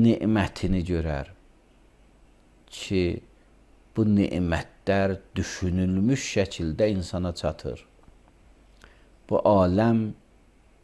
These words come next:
düşünülmüş şəkildə idarə olunur, təsadüfi idarə olunmur. Bu iki, insanda şükr hissini oyadar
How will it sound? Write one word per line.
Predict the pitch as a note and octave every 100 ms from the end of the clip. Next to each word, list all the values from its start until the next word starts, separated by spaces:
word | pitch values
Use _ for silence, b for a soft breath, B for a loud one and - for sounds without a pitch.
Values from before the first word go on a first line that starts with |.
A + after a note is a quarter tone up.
| _ _ _ _ _ _ _ _ - -
düşünülmüş | G#2+ - G2+ G2+ G2 A2+ C3+ -
şəkildə | A#2 - A2 G2 G2+ F2
idarə | F#2 G2 F2+ F2+
olunur, | E2+ E2 E2 D#2 - - _ b b b b b _ -
təsadüfi | - A#2+ - G#2+ G2+ E2+ F#2+ - B2+ F#2+
idarə | G#2 F2+ F2 A2
olunmur. | A#2 A#2+ A2+ G#2 - - _ _ _ - b b b b b b _ _ _ _ _ _ _ _ _ _ _ - - _ - -
Bu | F#2
iki, | B1+ - F#2+ D#2+ - - _ _ _ _ _ _ _ _ _
insanda | A#2 B2 A#2 A#2+ A#2 C#3+
şükr | C#3 - - E3+ E3 - A#2+
hissini | A#2+ B2 - - A#2 A#2
oyadar | D#2 G#2+ G2 G2 F2+